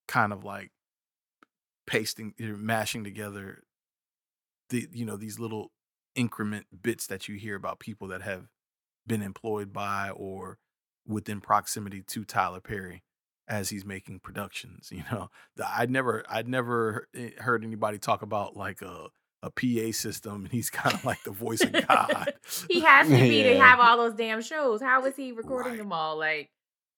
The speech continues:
Speaker 1: Right.
Speaker 2: all, like, how many properties does he have on own right now?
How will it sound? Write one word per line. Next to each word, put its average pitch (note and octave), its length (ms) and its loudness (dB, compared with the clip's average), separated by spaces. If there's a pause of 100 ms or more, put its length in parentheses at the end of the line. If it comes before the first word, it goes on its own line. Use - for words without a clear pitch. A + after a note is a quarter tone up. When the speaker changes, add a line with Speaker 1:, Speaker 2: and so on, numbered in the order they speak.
(120)
Speaker 1:
Right. - 500 -4
Speaker 2:
all, G3 240 8
like, G#3 180 6
how A#3+ 180 8
many A#3 200 2
properties G#3+ 480 2
does G#3+ 100 -10
he A3 100 -6
have G3+ 160 -2
on F#3 100 -2
own E3+ 280 -6
right D3+ 220 2
now? D3+ 400 -12